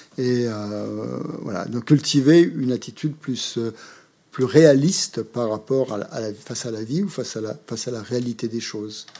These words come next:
Ça, c'est difficile, parce que nos opinions nous entraînent souvent à, à, à des croyances, en fait, qui sont, euh,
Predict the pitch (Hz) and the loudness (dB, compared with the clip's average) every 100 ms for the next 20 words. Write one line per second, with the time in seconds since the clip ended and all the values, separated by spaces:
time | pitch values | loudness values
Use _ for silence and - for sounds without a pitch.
0 | - - - - _ _ _ - 196 156 | -20 -20 -20 -20 _ _ _ -2 0 0
1 | 120 - - 262 127 98 _ - - - | -2 -4 0 0 0 -8 _ -12 -10 0
2 | 127 123 107 113 120 120 127 - 123 156 | 2 2 0 -6 -8 -2 -2 0 2 4
3 | 196 135 117 120 107 156 175 160 - 120 | 4 0 -2 -6 -4 -2 0 -2 -4 0
4 | 143 180 160 120 110 170 170 107 107 107 | 0 0 -2 -4 -4 -6 -10 -12 -12 -10
5 | 104 101 - _ - - _ _ - 123 | -12 -12 -16 _ -20 -20 _ _ -10 -10
6 | - 143 147 180 208 - - 110 - _ | -2 6 8 6 2 -2 -4 -10 -18 _
7 | _ - 110 143 147 - 160 - 131 143 | _ -16 -6 -2 -2 -4 -6 -4 0 0
8 | 123 | -2